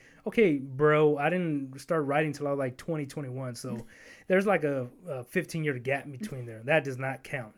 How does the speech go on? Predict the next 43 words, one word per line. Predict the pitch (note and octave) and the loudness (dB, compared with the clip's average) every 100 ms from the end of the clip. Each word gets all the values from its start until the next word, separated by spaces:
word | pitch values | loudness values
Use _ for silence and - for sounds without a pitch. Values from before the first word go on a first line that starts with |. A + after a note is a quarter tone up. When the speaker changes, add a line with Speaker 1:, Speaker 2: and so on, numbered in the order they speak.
| - | -16
Speaker 1:
dude. | C3 B2 - _ _ _ | -14 -14 -18 _ _ _
Uh, | C3+ B2+ B2 _ | -12 -10 -10 _
he | - | 0
had | B3+ | 4
a | A#3 | 4
scooter | - - F#3 G3 G3 | 0 -2 0 4 2
somewhere | F#3+ G3 F#3+ | 2 -2 -2
between | F#3 F#3 G3 F#3 | -2 -4 -4 -2
there, | F3+ F3+ F3 | 0 0 0
but | D#3 C#3 - _ _ _ | 0 -2 -4 _ _ _
yeah, | A#3+ | 6
it | G3+ | 8
wasn't | A#3+ A#3+ | 8 6
until | A3+ | 6
the | D3+ | 6
Escort | F3 F3+ F#3 D3+ | 4 2 0 2
where | D3 C#3+ | 2 2
I | C#3+ | 2
actually | D#3+ D#3 C3+ | 0 0 -10
sat | - D3+ | -2 -2
in | C#3+ | -2
the | B2+ | -4
driver's | C3+ C#3 C3+ | -2 -2 -2
seat | C#3+ | -6
and | C3+ | -6
drove | B2+ C3 C3 | -4 -4 -2
around, | C3 C3 C3 B2+ B2 _ _ _ | -2 -2 -4 -4 -8 _ _ _
uh, | B2+ | -10
L | C3+ C#3 C#3 | -2 0 0
A, | C#3 C3+ B2+ B2+ | 0 -2 -4 -8
like, | A#2+ B2 | -8 -4
little | C#3+ B2+ | -4 -4
cities | - C3+ C3+ C3 | -6 -8 -6 -4
like | C3 B2+ | -6 -4
that. | C3+ C3 | -4 -4
And | C3+ | -4
then | C3 B2 - _ _ _ | -6 -8 -10 _ _ _
shortly | - A3+ G#3+ | 4 6 6
thereafter, | F3 D#3 D3+ D3+ - D#3+ | 6 6 6 4 0 -2
he | C3+ | 0
had, | D3 D3 | 0 0
like, | C3+ C3 | -2 -4
um, | C3 B2 A#2+ A2+ A2 | -6 -6 -8 -12 -14